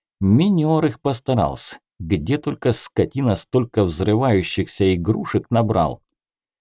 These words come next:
Обезвреживать не стали, просто аккуратно обошли.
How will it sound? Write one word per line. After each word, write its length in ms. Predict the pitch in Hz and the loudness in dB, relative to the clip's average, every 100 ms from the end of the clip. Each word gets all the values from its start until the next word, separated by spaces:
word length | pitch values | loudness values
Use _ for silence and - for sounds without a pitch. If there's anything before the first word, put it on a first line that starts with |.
| _ _ _ - | _ _ _ -4
Обезвреживать 800 | 92 104 110 190 240 214 185 - | 0 2 4 4 4 2 -2 2
не 120 | 156 | 0
стали, 500 | 147 - 110 104 101 - - | 0 2 4 4 2 -2 -4
просто 520 | 107 151 202 - 165 - | 2 2 2 0 -2 -2
аккуратно 880 | 151 156 120 107 110 110 - 104 107 | -4 -2 0 4 6 4 2 2 4
обошли. 560 | 107 120 - 139 - | 4 0 -2 -10 -12